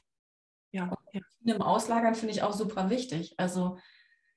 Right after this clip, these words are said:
Speaker 2: ist eigentlich die best-, der beste Weg, äh, gegen den Perfektionismus. <laughs> Dinge auslagern. Das, äh, ist sehr befreiend. Also ich, ich kann das auch nur bestätigen. Und ich fand das auch noch,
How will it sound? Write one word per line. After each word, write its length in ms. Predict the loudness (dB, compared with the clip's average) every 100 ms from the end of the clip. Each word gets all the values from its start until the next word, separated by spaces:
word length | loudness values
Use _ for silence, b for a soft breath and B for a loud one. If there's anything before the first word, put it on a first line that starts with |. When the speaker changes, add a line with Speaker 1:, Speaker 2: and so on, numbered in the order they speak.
| b b _ _ _ _ _ _ _ _ _ _ _ _
Speaker 2:
ist 200 | -6 -2 0
eigentlich 260 | -2 -2
die 120 | -2
best-, 460 | 0 6 4 4 2
der 80 | 4
beste 400 | 6 4 2 0
Weg, 360 | 0 0 -4 -2
äh, 420 | 2 6 6 4 0
gegen 240 | 0 2
den 200 | 4 4
Perfektionismus. 1200 | 6 4 2 0 2 6 6 4 0 0 0 -2 -4 -2
<laughs> 200 | -4 -4 _ _ _ _ -18 B B 2
Dinge 300 | 4 4 4
auslagern. 720 | 2 0 2 2 4 2 0 B B B
Das, 240 | -2 -2
äh, 320 | -2 0 0 2 0
ist 140 | 4
sehr 140 | 6
befreiend. 600 | 8 4 2 4 4 4 2
Also 160 | 2
ich, 180 | 0 -2
ich 260 | -4 -4 -2
kann 140 | -2
das 140 | -2
auch 160 | -4 0
nur 100 | 0
bestätigen. 720 | 0 -2 -2 0 -2 -2 -4 B B B
Und 340 | 6 6 6 4
ich 180 | 2
fand 180 | 2 2
das 140 | 2 2
auch 120 | 4
noch, 200 | 4